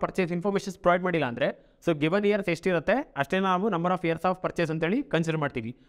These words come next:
So ಇಲ್ಲಿ ಗಿವನ್ ಪ್ರಾಫಿಟ್ಸ್ ಬಂದು ತ್ರೀ ಇಯರ್ಸ್ ಇರೋದ್ರಿಂದ, so into ತ್ರೀ ಅಂತೇಳಿ ಕನ್ಸಿಡರ್ ಮಾಡ್ತೀವಿ. So ಮಲ್ಟಿಪ್ಲೈ ಮಾಡಿದಾಗ ನಮ್ಗೆ, so ವ್ಯಾಲ್ಯೂ ಬಂದು ಫಾರ್ಟಿ ಸೆವೆನ್ ತೌಸಂಡ್ ಜೀರೋ ಜೀರೋ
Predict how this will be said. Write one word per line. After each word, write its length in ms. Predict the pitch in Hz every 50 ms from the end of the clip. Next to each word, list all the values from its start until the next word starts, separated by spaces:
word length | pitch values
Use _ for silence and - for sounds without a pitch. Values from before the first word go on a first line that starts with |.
| _ _ -
So 60 | 196
ಇಲ್ಲಿ 160 | 202 208 208 151 156
ಗಿವನ್ 200 | 160 196 214 190
ಪ್ರಾಫಿಟ್ಸ್ 360 | 196 196 185 185 208 175 175
ಬಂದು 300 | 175 175 180 214 269 285
ತ್ರೀ 320 | - - - - 175 202
ಇಯರ್ಸ್ 220 | 208 208 202 - 185
ಇರೋದ್ರಿಂದ, 320 | 165 175 151 139 127 127 147 202 - - - _ _ _ _ -
so 80 | 185 180 175 180
into 200 | 175 - 240 285 302 - - - - -
ತ್ರೀ 140 | - 170 185
ಅಂತೇಳಿ 420 | 180 175 170 170 180 175 180 240 294 330 - - -
ಕನ್ಸಿಡರ್ 240 | 151 156 156 165 170
ಮಾಡ್ತೀವಿ. 360 | 156 143 - - 127 156 233 - - - - _ - -
So 100 | 160 156 151
ಮಲ್ಟಿಪ್ಲೈ 340 | 151 160 214 196 208 214
ಮಾಡಿದಾಗ 340 | 214 202 202 196 190 196 190
ನಮ್ಗೆ, 340 | 196 196 202 190 160 135 151 - - - _ _ _ -
so 120 | - 151 139
ವ್ಯಾಲ್ಯೂ 260 | 143 151 180 196 202 190
ಬಂದು 300 | 180 170 147 127 147 190 240 - - - _ - - -
ಫಾರ್ಟಿ 260 | - - 147 156 180
ಸೆವೆನ್ 240 | 170 185 180 185 175
ತೌಸಂಡ್ 380 | 175 165 156 202 262 285 254 156
ಜೀರೋ 200 | 151 170 175 165
ಜೀರೋ 220 | 156 175 233